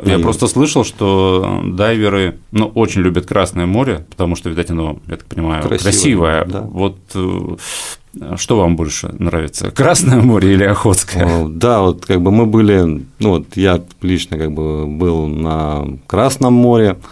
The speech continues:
Speaker 2: мы были на Бали, там отдельная история, это тоже такое как бы супер море,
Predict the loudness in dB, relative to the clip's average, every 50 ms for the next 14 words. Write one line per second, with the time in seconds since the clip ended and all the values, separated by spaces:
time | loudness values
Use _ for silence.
0 | -20 -20 -20 -18 -6 -2 0 0 2 4 4 4 4 4 4 2 0 0 0 0
1 | 2 4 4 4 4 4 4 2 0 2 0 0 0 2 2 4 4 4 4 2
2 | 0 -2 -2 -2 -2 0 0 0 -2 -2 -4 -2 -2 -2 -2 -2 -4 -6 -8 -8
3 | -6 -6 -6 -6 -4 -6 -6 -6 -6 -6 -6 -6 -8 -12 -18 -20 _ _ -8 -4
4 | -4 -2 0 0 0 2 2 2 4 2 2 0 -2